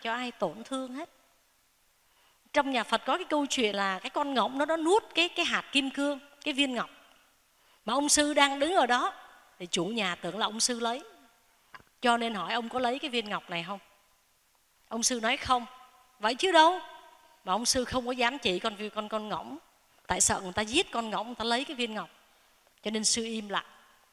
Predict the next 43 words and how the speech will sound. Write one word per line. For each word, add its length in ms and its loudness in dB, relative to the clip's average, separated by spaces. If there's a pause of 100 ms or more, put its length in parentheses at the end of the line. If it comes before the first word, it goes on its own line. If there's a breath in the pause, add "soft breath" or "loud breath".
(140)
Ta 60 -20
lôi 240 2
ông 100 -4
sư, 180 0
ta 60 -10
đánh 240 -6
tàn 300 -4
nhẫn. 260 -12 (540)
Người 60 -12
ta 80 -4
lôi 260 8
ông 140 2
sư, 200 4
ta 60 2
đánh 200 4 (100)
bất 220 2
kể 140 12
ông 200 4
sư 160 4
đó 80 10
hàng 260 6
ngày 180 8
đi 120 -2
đến 240 4
nhà 240 4
người 80 -2
ta 100 0
cúng 260 -2
dường. 220 2 (640)
Nhưng 100 -10
mà 80 2
hôm 180 0
nay 140 4
mất 200 2
cái 100 4
viên 220 2
ngọc 220 -2
đó 100 2
mà 80 -2
không 360 -2
biết 160 0
ai 220 2
lấy. 260 0